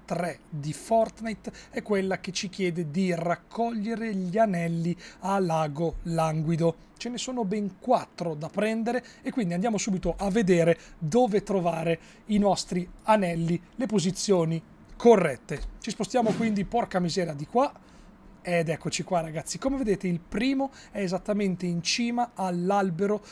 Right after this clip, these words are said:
uno degli alberi grossi di Lago Languido. Lo capite perché siamo dietro praticamente alla barca e vicino al benzinaio.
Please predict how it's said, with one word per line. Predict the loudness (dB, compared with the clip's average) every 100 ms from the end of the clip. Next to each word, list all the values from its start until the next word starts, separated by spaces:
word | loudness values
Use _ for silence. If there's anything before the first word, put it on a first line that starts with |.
| -20 -20 -4
uno | 0 0
degli | 0
alberi | 0 0 -2
grossi | 0 0 2 0 -2 -4 -12
di | -6 0 0 0 -4 -20 -20 -20 -16 -2
Lago | 0 0
Languido. | -2 -4 -6 -6 -6 -6
Lo | -4
capite | 0 0 0
perché | 0 -2 -2
siamo | -2 0 0 -2
dietro | -6 -2 0 2 0
praticamente | -4 -6 -4 -4 -4 -4 -6 -6 -6
alla | 0 2 4
barca | 2 -4 -4 -2 0
e | 0
vicino | 0 0 0 2 2 0 -4 -16 -2
al | 0 2
benzinaio. | 2 2 2 2 -2 -2 -6 -6 -10